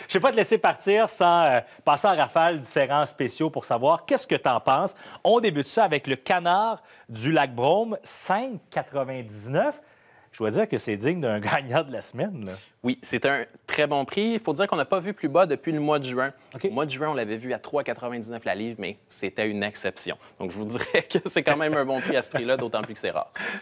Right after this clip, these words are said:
Speaker 1: Effectivement, on va en profiter. Du foie de veau, quand c'est bien apprêté, ça peut être très bon. Treize quatre-vingt-dix-neuf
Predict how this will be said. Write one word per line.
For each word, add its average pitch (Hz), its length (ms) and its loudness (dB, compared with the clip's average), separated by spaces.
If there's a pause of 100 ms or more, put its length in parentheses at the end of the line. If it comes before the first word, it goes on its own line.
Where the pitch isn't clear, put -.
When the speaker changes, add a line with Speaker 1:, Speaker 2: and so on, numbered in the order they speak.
Speaker 1:
Effectivement, 113 480 -4
on - 20 -4
va 107 100 0
en 107 40 0
profiter. 131 460 -4
Du 147 200 0
foie 202 220 2
de 143 60 -8
veau, 135 180 0
quand 156 140 2
c'est 131 180 -2
bien 135 280 -2
apprêté, 131 500 0
ça 107 160 -10
peut 123 180 0
être 123 200 -8 (120)
très 147 260 2
bon. 127 180 4 (240)
Treize 254 300 2
quatre-vingt-dix-neuf 143 720 0